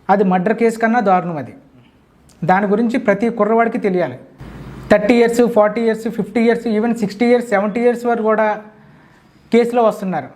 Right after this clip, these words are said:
పోక్సో కేసులో. వాళ్ళ గురించి అనవసరం, ఏం వాళ్ళు తప్పు చేశారో చేయలేదో కూడా తెలియదు. ఒకవేళ చేస్తే వాళ్ళ శిక్షకు అర్హులు, తెలిసి చేస్తారు కాబట్టి, ఎందుకంటే వాళ్ళ ఏజ్ అలా,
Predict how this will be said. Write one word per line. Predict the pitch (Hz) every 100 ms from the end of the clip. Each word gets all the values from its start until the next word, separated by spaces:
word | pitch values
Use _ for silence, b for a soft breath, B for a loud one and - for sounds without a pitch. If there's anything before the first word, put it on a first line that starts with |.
| - 196
పోక్సో | 202 214
కేసులో. | 202 190 175 127 - b b 165
వాళ్ళ | 175 220 226
గురించి | 247 220
అనవసరం, | 202 202 196
ఏం | 180 208
వాళ్ళు | 185
తప్పు | 185 175 214
చేశారో | 202 202 208 214
చేయలేదో | 214 190 202 214 214
కూడా | 196 220
తెలియదు. | 208 180 139 - B B
ఒకవేళ | 165 175 208 214
చేస్తే | 202 214 220 226 220
వాళ్ళ | 185 190
శిక్షకు | 190 185 233 208
అర్హులు, | 180 175 135 - - b b b b b -
తెలిసి | 214 214 226
చేస్తారు | 196 208 190
కాబట్టి, | 185 175
ఎందుకంటే | 196 214 226 240
వాళ్ళ | 226 202
ఏజ్ | 185 190 208
అలా, | 220 185